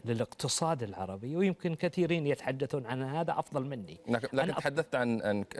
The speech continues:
Speaker 2: محظوظين، يعني، لكن محظوظين نعم بالفعل في الوطن العربي والعالم الإسلامي بالموارد وأيضًا إمكانية الاستفادة منها، لكن مع الأسف لا يتم الاستفادة لمحاربة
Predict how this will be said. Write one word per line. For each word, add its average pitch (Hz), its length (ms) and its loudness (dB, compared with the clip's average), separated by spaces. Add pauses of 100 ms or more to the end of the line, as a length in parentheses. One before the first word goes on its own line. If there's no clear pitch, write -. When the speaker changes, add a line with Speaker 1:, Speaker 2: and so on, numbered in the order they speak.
(160)
Speaker 2:
محظوظين، 110 460 2
يعني، 110 260 0 (160)
لكن 117 400 2 (500)
محظوظين 123 640 2
نعم 147 260 2
بالفعل 113 360 2
في - 80 -6
الوطن 107 280 2
العربي 104 260 2
والعالم 107 200 2
الإسلامي 120 420 2
بالموارد 110 880 4
وأيضًا 110 300 4
إمكانية 123 460 0
الاستفادة 113 440 0
منها، 123 240 2
لكن 135 320 0
مع 131 120 2
الأسف - 380 0
لا 127 80 6
يتم 131 240 2
الاستفادة 123 680 2 (360)
لمحاربة 110 760 2